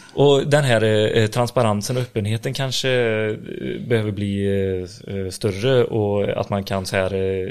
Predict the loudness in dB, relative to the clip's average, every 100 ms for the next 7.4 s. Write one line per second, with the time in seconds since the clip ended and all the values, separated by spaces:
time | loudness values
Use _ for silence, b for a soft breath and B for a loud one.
0 | -8 -10 -8 -4 -2 -2 0 -2 -2 -4
1 | -4 -4 -4 -4 -4 -4 -4 -4 -2 -2
2 | -2 -4 -4 -2 0 0 0 -2 -2 0
3 | 0 0 -2 -2 -2 0 0 -2 2 2
4 | 2 2 0 0 0 2 0 0 0 -2
5 | -4 -2 0 0 -2 -6 -8 -16 _ -6
6 | 0 0 0 -4 -4 -4 -4 -6 -4 -2
7 | 0 2 2